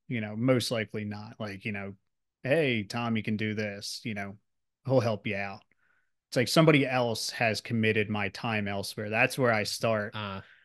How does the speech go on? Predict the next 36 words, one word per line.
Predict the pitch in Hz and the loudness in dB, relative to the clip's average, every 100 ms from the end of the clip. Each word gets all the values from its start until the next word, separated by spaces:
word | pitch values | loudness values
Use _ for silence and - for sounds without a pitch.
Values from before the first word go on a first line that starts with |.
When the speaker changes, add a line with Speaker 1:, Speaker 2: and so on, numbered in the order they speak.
| - | -8
Speaker 1:
drawing | - 131 131 127 117 | 4 8 10 8 6
the | 113 | 4
lines. | 123 123 110 107 | 2 2 2 0
Like, | 107 101 101 | -2 -6 -2
"No, | 131 123 107 | 2 4 4
you | 107 | 4
don't | 117 110 | 2 2
get | 113 - | -2 -4
to | 104 | -4
dictate | 110 107 - 110 110 | -2 -2 -2 -2 -2
my | 113 107 | -4 -4
schedule. | - 127 127 120 104 104 | 0 4 4 4 -2 -2
You | 104 | 0
didn't | 113 110 | 0 0
even | 104 | 0
ask | 101 104 104 - | -2 -2 -2 -4
me," | 113 104 104 135 | -2 -2 -4 -4
or | 117 | -2
maybe | 107 117 110 | 2 2 2
you | 104 | 0
did, | 104 107 107 107 110 _ | 0 2 2 0 -4 _
or | 131 110 104 101 _ - | -8 -6 -4 -6 _ -2
you | 127 | 2
didn't | 131 120 | 2 2
even, | 110 107 104 - - | 2 0 -2 -6 -6
you | 139 | -4
know, | 107 139 | -2 -2
I'm | 147 | -2
not | 139 135 | 0 0
giving | 135 113 110 | 0 0 0
up | 113 110 _ | 0 -4 _
my | 127 113 | -4 -4
Saturday | 104 113 107 110 104 107 | -2 -2 -2 -2 -4 -6
to | 107 | -4
do | 113 131 | 2 2
that. | 113 135 | 0 -8